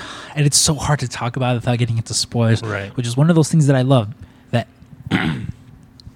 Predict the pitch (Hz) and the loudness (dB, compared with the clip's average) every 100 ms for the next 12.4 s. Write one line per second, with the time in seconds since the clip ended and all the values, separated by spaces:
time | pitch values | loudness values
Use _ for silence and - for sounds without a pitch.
0 | - - 156 156 139 120 120 120 131 131 | -10 -4 0 4 4 4 2 0 0 0
1 | 117 104 110 - - 120 117 120 110 110 | -4 -6 -8 -10 -4 2 2 2 0 4
2 | 113 113 123 110 113 - 113 117 139 139 | 4 4 2 0 -4 -2 0 2 2 0
3 | 127 - - - 147 151 - - 175 147 | -4 -6 -12 -12 -10 -8 -10 -2 0 0
4 | 147 143 135 123 151 131 110 104 110 113 | 0 0 0 0 0 2 0 -2 -2 0
5 | 107 107 113 139 156 147 139 135 - - | 0 0 0 2 2 2 2 -2 -8 -20
6 | - 131 135 139 131 110 98 101 101 - | -6 0 0 2 2 0 0 -4 -6 -8
7 | _ _ _ _ 120 101 101 110 127 139 | _ _ _ _ 0 0 0 0 0 0
8 | - 104 107 107 - 147 151 135 123 131 | 0 0 2 0 0 0 2 2 0 0
9 | 120 107 107 107 113 104 - 110 113 127 | 0 0 -2 -2 -4 -6 -8 -6 -4 -4
10 | - - _ - 131 151 156 - 113 104 | -6 -14 _ -2 0 0 -4 -8 -6 -4
11 | 104 117 120 123 117 107 110 110 107 - | -4 0 0 0 -4 -4 -2 -2 -2 -2
12 | 113 113 110 110 | 0 0 0 -4